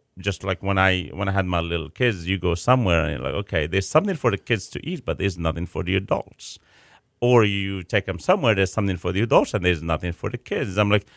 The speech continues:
"What can I do with Coco's to make it a little place for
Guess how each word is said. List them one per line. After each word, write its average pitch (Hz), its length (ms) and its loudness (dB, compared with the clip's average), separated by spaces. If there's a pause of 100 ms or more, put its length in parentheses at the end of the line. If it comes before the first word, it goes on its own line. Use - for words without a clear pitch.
(160)
"What 165 240 2
can 202 180 -4
I 196 160 0
do 120 240 0
with 131 200 -4
Coco's 101 400 -2
to 143 100 -6
make 110 400 2
it 104 240 2 (260)
a - 80 -6
little 185 260 0
place 143 300 -4
for - 220 -4